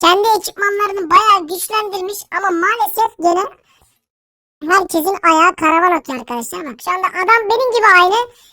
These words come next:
Dipten bir kere çekiyor. Bakıyor düz atıyor. Benim adam hala düz atamıyor bu arada. Düz atıyor. Bakıyor diyor ki bu adam düz atıyor diyor şu anda. Ben diyor bunu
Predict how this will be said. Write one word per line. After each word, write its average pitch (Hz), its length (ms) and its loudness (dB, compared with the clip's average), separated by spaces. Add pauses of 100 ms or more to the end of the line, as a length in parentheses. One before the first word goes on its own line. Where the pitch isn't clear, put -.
Dipten 480 480 -2
bir 494 80 -8
kere 453 240 -6
çekiyor. 494 500 -6 (380)
Bakıyor 403 380 0
düz 453 160 2 (100)
atıyor. 466 400 0 (180)
Benim 320 160 2
adam 440 340 4
hala 440 280 4
düz 294 120 -6
atamıyor 277 420 -2
bu 269 40 -2
arada. 302 400 -4 (580)
Düz 427 140 -6 (100)
atıyor. 480 340 -4 (320)
Bakıyor 403 380 0
diyor 466 160 -2
ki 403 300 -4
bu 440 40 2 (100)
adam 392 240 2
düz 381 140 -4
atıyor 440 280 -2
diyor 370 260 -4
şu 349 60 -6
anda. 311 240 -4 (520)
Ben 349 280 2
diyor 381 100 2
bunu 359 360 0